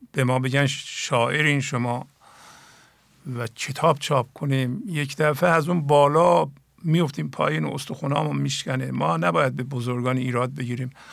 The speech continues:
حالا چی کار داریم اصلاً؟ چی کار با بزرگان داریم ما؟ هر کسی به یه بزرگی ایراد میگیره باید بدونه که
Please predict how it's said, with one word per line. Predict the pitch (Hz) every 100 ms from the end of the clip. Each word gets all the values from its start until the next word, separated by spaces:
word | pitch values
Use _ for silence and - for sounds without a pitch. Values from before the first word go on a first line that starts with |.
| -
حالا | - 180
چی | - -
کار | - 214 202
داریم | 160 135 120
اصلاً؟ | 123 - 151 - _ _ _ _ _ _ _ _ _ _
چی | - -
کار | 202
با | 196
بزرگان | 185 180 165 175 185 226
داریم | 196 143
ما؟ | 127 - - - _ _ _ _ -
هر | - - 202
کسی | - 180 196 190
به | 175
یه | 175
بزرگی | 160 165 151 196 180 175 151 143 - - - - - - _ _ _ _ _
ایراد | 156 156 156 139
میگیره | 156 151 156 180 196 190 - - _ _ _ _ _ _ _ _ _ _ _ -
باید | 165 170 160
بدونه | 175 180 190 202
که | 147 180 180 175